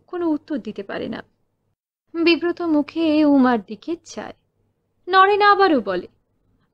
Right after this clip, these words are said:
"চলো না দিদি, সেই তো গাড়ি করতেই হবে একটা, তোমাদেরও দেখা হয়ে যাবে।" "তুমি কি গাড়ি করবে নাকি?" "ওমা,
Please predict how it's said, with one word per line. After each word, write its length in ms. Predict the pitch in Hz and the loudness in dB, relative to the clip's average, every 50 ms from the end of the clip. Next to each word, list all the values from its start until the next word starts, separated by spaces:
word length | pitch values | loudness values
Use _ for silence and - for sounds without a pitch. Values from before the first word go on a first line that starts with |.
| 226 | -4
"চলো 380 | - 285 277 285 302 359 415 440 | 2 4 6 6 8 8 6 6
না 140 | 440 427 392 | 6 4 4
দিদি, 360 | 320 320 302 254 302 330 359 - _ _ _ _ _ | 4 2 2 2 2 0 0 -4 _ _ _ _ _
সেই 360 | - 240 254 277 320 381 381 | 4 6 8 8 8 6 4
তো 140 | - 440 415 | 2 0 2
গাড়ি 420 | 262 262 247 240 247 247 302 302 | 4 4 4 4 4 4 0 -2
করতেই 520 | - 277 254 240 240 - 254 269 294 294 | 0 2 2 2 2 0 0 2 4 6
হবে 200 | 285 269 262 269 | 6 6 6 4
একটা, 400 | 262 247 240 - - 233 - - _ _ _ _ _ _ _ - | 4 2 0 -2 -6 -10 -10 -10 _ _ _ _ _ _ _ -10
তোমাদেরও 540 | 220 202 196 190 185 185 190 202 247 339 440 | -8 -6 -2 0 0 2 4 6 6 6 4
দেখা 400 | 403 392 339 311 311 311 302 294 | 4 4 2 2 4 4 6 6
হয়ে 160 | 294 285 262 | 6 6 4
যাবে।" 320 | 226 247 233 214 208 208 - _ _ _ _ _ _ _ _ _ _ _ _ _ _ _ _ _ _ 190 - _ _ _ _ - | 4 2 2 2 0 -2 -8 _ _ _ _ _ _ _ _ _ _ _ _ _ _ _ _ _ _ -20 -20 _ _ _ _ -6
"তুমি 220 | 262 277 311 339 | -4 -2 -2 -2
কি 200 | - 370 359 277 | 0 0 -2 -2
গাড়ি 600 | 220 202 _ - 233 233 233 233 233 233 294 320 | -2 -6 _ -6 -4 -2 0 2 2 2 2 0
করবে 440 | 320 - - - 370 370 320 359 359 | 0 -2 -6 -2 0 2 4 4 4
নাকি?" 380 | 311 269 196 - - - - - _ _ _ _ _ _ _ _ _ - | 4 4 2 0 -6 -14 -20 -20 _ _ _ _ _ _ _ _ _ 2
"ওমা, 360 | 453 466 381 269 202 160 - | 4 4 6 6 4 2 -2